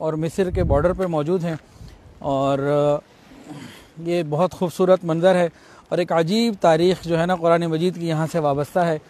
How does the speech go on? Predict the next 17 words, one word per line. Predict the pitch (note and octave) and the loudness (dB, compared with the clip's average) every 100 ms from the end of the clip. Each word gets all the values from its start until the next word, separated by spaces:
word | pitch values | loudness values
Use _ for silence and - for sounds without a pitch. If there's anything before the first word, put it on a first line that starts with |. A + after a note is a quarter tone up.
| - - - | -20 -20 -4
वो | G#3 | -4
सामने | - G3 G#3+ G#3+ | 2 2 2 2
जो | G3+ | 2
पहाड़ | F#3 F#3 G3 | 4 4 4
है | G3 | 2
वो | G3+ | 0
मिस्र | E3 D3+ G#3+ | -2 -2 -2
के | G3 | -2
हैं, | F#3+ F#3 E3 - - - | -2 -4 -8 -16 -20 -14
जहाँ | D3+ E3+ F#3+ | -2 4 4
एक | G3 | 4
ज़माने | F3 F3 E3+ F#3 | 2 2 2 0
में | F3+ | -2
फ़िरौन | F#3 E3 F#3 G3 | 2 4 4 2
की | |
हुकूमत | G3 E3+ F3 F#3 | 0 2 0 0
थी | - E3+ | -2 -4